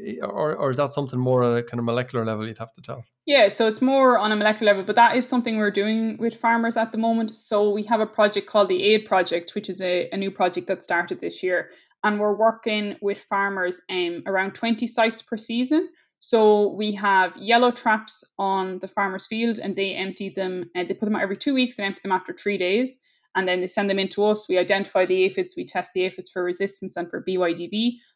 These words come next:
Speaker 2: And to go with that, we, well, I say we, um, Liam Shepherd that works with me also does this. Um, we look at the aphids within the crop, see what levels are within the crop compared to the yellow traps. And then we also assess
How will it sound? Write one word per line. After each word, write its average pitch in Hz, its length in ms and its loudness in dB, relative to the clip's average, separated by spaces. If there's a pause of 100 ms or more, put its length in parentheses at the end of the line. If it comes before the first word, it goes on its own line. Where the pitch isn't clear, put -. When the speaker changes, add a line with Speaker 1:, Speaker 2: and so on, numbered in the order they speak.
(120)
Speaker 2:
And 202 140 -2
to 226 80 -2
go 247 240 4
with 233 240 4
that, 202 340 4
we, 196 580 -8
well, 180 120 -2
I 180 40 2
say 196 200 2
we, 202 420 -2
um, 185 200 0
Liam 202 220 -2
Shepherd 196 420 -2 (120)
that - 220 2
works 190 240 -2
with - 80 -10
me 208 200 -2
also 208 280 2
does 214 180 0
this. 214 240 -2 (380)
Um, 185 640 0 (280)
we 208 280 -4
look 214 200 0
at 214 140 0
the 208 220 -4
aphids 208 360 -2
within 214 260 2
the 302 80 4
crop, 294 320 4
see - 180 -4
what 202 160 -2
levels 208 340 2
are 202 80 2
within 214 240 0
the 233 60 -2
crop 220 320 0 (120)
compared 220 400 -2
to 214 80 -12
the 220 60 -4
yellow 226 220 4
traps. 226 460 -2 (340)
And 208 120 0
then 208 140 4
we 202 100 0
also 208 380 2
assess - 640 -2